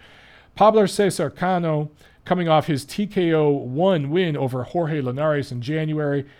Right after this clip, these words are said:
He is fighting Michael Perez, uh, who's a good quality, decent fighter, I believe out of New York, uh, that area of the country, but he loses when he steps up.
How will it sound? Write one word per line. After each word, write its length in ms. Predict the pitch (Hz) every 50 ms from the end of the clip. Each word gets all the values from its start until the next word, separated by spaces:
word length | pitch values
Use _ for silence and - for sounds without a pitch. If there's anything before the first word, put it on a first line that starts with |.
| _ _ _ _
He 320 | _ - - 226 247 247
is 120 | 226 165 -
fighting 460 | - - 180 170 170 165 165 156 151 139
Michael 420 | 123 131 156 185 208 - 208 185 156
Perez, 880 | - - - 131 120 120 147 185 185 147 120 98 113 127 - - - - _ _ _ _ _
uh, 180 | - 135 139 135
who's 200 | 160 185 165 190
a 60 | 202
good 320 | 165 190 254 269 233 208
quality, 640 | - - - - - 190 180 180 185 185 175 180 175
decent 520 | 147 120 131 156 175 160 - - 156 - -
fighter, 340 | - 156 160 160 156 160
I 60 | 151 143
believe 360 | 131 147 165 233 247 240 180
out 140 | 160 151 147
of 140 | 135 120
New 80 | 127 123
York, 480 | 123 127 139 143 147 151 147 - - _ _ _ _ _ -
uh, 80 | 143 131 139 147
that 220 | 147 180 190 185 190
area 320 | 151 147 139 135 135 131 123
of 60 | 117
the 80 | 120 117
country, 520 | - - 139 123 117 - 123 117 113 107 - - - - _ -
but 100 | - 185
he 60 | 196 196
loses 400 | 185 208 233 220 190 220 160 151
when 120 | 180 165
he 80 | 147 -
steps 340 | - - 143 131 - -
up. 180 | 127 - -